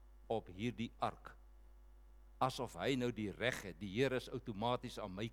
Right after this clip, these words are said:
kant nie. Hy sê, "As die Here nie meer met my tevrede is nie, hoe weet ek?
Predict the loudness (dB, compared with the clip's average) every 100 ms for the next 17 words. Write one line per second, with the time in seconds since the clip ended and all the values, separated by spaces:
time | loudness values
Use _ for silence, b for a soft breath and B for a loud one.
0 | 0 -2 -2 -6 -8 -8 -18 -20 -20 -20
1 | -20 -20 -20 -20 -20 -20 -20 -20 -4 -4
2 | -2 -4 -2 0 2 2 0 0 0 -2
3 | -2 -2 -2 0 2 4 2 -2 -4 -2
4 | 4 4 4 0 0